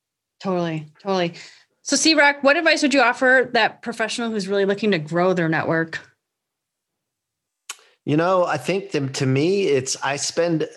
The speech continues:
Speaker 2: intentionally spend a dedicated time every single day to reaching out to people. Now, covid, obviously with everything that's going on, you don't see as many in person, but so what are you gonna do about that? Well, now it's digital, right? So
Speaker 1: Yep.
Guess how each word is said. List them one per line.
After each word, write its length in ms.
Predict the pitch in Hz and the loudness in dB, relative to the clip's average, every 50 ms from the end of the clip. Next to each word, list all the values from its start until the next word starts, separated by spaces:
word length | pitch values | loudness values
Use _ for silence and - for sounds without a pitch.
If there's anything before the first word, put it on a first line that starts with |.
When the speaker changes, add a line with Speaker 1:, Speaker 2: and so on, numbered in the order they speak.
| - _ _ - | -20 _ _ -4
Speaker 2:
intentionally 920 | 143 131 127 131 - - 160 165 - - 165 185 185 185 185 180 - - | -2 -2 -2 -2 -2 -4 -4 -2 -2 -2 -2 0 0 0 0 0 -2 -6
spend 680 | - - - - - 143 143 147 143 139 139 139 135 - - | -6 -8 -6 -4 -2 -2 0 0 0 0 -2 -2 -4 -6 -6
a 60 | 120 | -4
dedicated 540 | 107 139 135 147 147 - - 143 135 127 131 | -2 0 0 0 -2 -2 -4 -4 -4 -4 -4
time 340 | - 131 123 120 120 120 - | -4 -2 -2 -2 -2 -2 -4
every 280 | 110 123 120 127 127 | -4 -4 -2 -2 -2
single 400 | - - - 135 123 120 120 117 | -2 -2 -2 -2 -2 -2 -2 -2
day 520 | 107 101 113 107 101 95 92 92 - - _ _ _ _ _ _ _ | -2 -2 0 0 0 0 -2 -4 -6 -12 _ _ _ _ _ _ _
to 100 | - 117 | -6 -4
reaching 280 | 107 117 110 - 113 113 | -4 -2 -2 -2 -2 -2
out 120 | 104 98 | -2 -4
to 80 | - - | -4 -8
people. 280 | - 87 80 - 87 | -10 -10 -8 -6 -4
Now, 160 | 98 110 110 110 | -2 -2 -2 -2
covid, 460 | - - 135 131 135 131 139 139 127 | -4 -2 0 0 2 2 2 2 2
obviously 360 | 127 127 123 127 - - 131 120 | 2 2 0 0 -2 0 0 -2
with 180 | 120 110 120 | -2 -4 -4
everything 360 | 110 107 123 127 120 113 117 113 | -6 -4 -4 -4 -4 -2 -2 -4
that's 120 | 104 - | -4 -4
going 220 | - 120 117 117 | -4 -2 -2 -2
on, 300 | 135 151 147 135 123 127 | 0 0 0 0 0 -2
you 80 | 131 127 | 0 0
don't 180 | 123 131 120 - | 0 -2 -2 -4
see 200 | - - 127 120 | -2 -2 -2 -2
as 120 | 104 104 | -2 -2
many 240 | 117 120 120 117 113 | -2 0 0 0 0
in 120 | 110 107 | -2 -2
person, 580 | - - 117 131 131 - - 151 139 139 127 - _ _ _ _ - | -2 -2 -2 -2 -2 -2 -2 -2 -2 -2 -4 -8 _ _ _ _ -2
but 200 | 123 120 110 - | -2 -2 0 0
so 180 | - 135 131 127 | 0 2 2 2
what 120 | 131 135 | 2 2
are 40 | 135 | 2
you 100 | 131 131 | 2 2
gonna 140 | 127 117 113 | 0 0 2
do 140 | 165 190 | 2 2
about 220 | 165 101 95 87 - | 2 0 -2 -2 -4
that? 220 | 95 87 78 - - | -4 -4 -4 -4 -2
Well, 280 | 123 117 113 110 - - - - - _ _ - | 0 0 0 0 -2 -6 -14 -20 -20 _ _ -4
now 240 | 117 120 131 135 | -2 0 2 0
it's 140 | 139 - - | 0 -2 -2
digital, 340 | - 147 147 123 101 101 90 | -2 -2 0 0 -2 -2 0
right? 300 | 92 98 101 113 - - - _ _ _ _ _ _ _ | 0 0 0 -2 -4 -6 -12 _ _ _ _ _ _ _
So 360 | - - - 135 123 120 117 113 | -12 -6 -2 0 0 0 0 -2
Speaker 1:
Yep. 240 | 135 139 - - | -4 -6 -8 -12